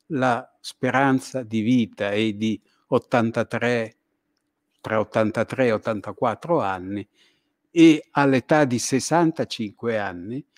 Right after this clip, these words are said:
l'attesa, la speranza di vita è di ventuno anni, cioè oltre sessantacinque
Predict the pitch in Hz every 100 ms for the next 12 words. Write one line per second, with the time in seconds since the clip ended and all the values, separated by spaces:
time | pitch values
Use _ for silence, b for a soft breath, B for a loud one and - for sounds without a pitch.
0 | _ _ 156 131 131 - - 156 143 123
1 | 95 104 107 104 - 120 113 139 113 -
2 | 113 165 113 98 92 98 95 _ _ _
3 | 113 101 101 95 104 110 107 92 87 -
4 | 107 101 127 - 92 - 98 117 113 180
5 | - 107 90 87 113